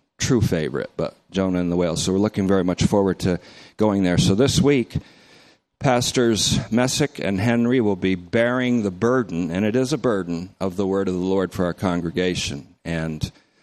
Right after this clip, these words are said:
Brian, who did a spectacular message in my absence last week, in a seamless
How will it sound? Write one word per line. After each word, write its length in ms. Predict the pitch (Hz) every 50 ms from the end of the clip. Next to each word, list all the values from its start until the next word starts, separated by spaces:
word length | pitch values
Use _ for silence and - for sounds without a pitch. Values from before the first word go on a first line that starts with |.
| _ _
Brian, 320 | - 107 113 117 117 113 110
who 100 | 101 95
did 200 | 90 101 95 92
a 40 | 90
spectacular 720 | - - - 101 92 - - 107 110 107 - 104 98 92
message 420 | 95 101 107 104 - 113 101 87
in 120 | 95 87 87
my 160 | 87 87 87
absence 520 | 90 92 101 - - - 123 110 - -
last 300 | 107 101 95 92 98 -
week, 360 | 104 107 117 135 - - - _ _ _ _ _ _ _ _ _ _ _ _ _ _ _ _ _ _ _ _ _ _ _ _
in 100 | 107 104
a 80 | 101
seamless 880 | 98 - - - 160 156 165 160 156 160 156 160 - - - - - -